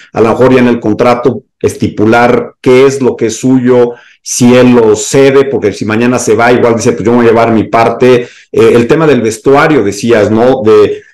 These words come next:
del, del diseño del vestuario, y aquí entran no nada más la propiedad, eh, el, el derecho de autor, sino la propiedad intelectual en general, porque los diseños, además,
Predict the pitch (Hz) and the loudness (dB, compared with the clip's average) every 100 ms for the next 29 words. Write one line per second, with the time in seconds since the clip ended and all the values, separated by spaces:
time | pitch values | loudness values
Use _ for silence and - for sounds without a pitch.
0 | _ 107 104 104 110 107 107 - 139 151 | _ -4 -4 -2 -2 0 -2 -2 0 0
1 | 131 110 - 131 131 151 156 143 135 - | 0 -2 0 0 2 2 0 0 -2 -2
2 | 202 220 240 240 202 - 147 196 226 98 | 0 0 0 0 -2 -2 0 0 0 0
3 | 180 185 - 139 - 120 127 139 139 139 | 0 0 0 0 2 2 2 2 0 -4
4 | _ _ - 113 110 107 104 101 90 107 | _ _ -4 2 4 2 2 -2 -2 -4
5 | 110 107 113 143 147 143 113 - 135 139 | -2 0 0 0 0 -2 -2 0 -2 0
6 | 131 110 113 120 143 185 156 120 101 135 | -2 -2 -2 0 2 2 0 0 0 0
7 | 139 - 110 117 165 165 110 - 110 - | 0 0 0 0 0 0 -2 -2 -4 -2
8 | 110 101 107 - 175 208 185 143 151 107 | -2 -2 -4 -2 2 2 2 0 -2 -2
9 | 92 113 139 147 147 | -2 0 0 -2 -6